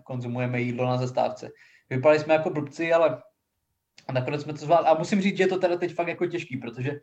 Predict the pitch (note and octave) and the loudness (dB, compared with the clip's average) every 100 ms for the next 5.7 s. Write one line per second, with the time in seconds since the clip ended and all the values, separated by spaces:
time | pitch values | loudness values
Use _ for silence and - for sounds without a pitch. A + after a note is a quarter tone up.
0 | _ _ _ - B2+ D3+ D3 - D#3 - | _ _ _ -6 -2 -2 -2 -4 -4 -2
1 | D3 C3+ - D3+ D3+ C#3 - _ _ _ | -2 -2 0 0 0 -2 -12 _ _ _
2 | _ _ _ _ B2 A#2 C3 C#3+ C3+ C3+ | _ _ _ _ -6 -4 -2 0 0 0
3 | C3+ C3+ D#3 C#3 - C3+ C#3+ C#3+ C3 C3 | 0 0 -2 -4 -6 -6 -4 -4 -4 -4
4 | B2+ - C#3+ B2 - G2 A2 B2 C3+ C3 | -4 -2 0 0 -2 -10 -8 -4 -4 -2
5 | C3 C#3 C3+ C3 B2+ B2 C#3 | -2 -2 -2 -2 -2 -2 -6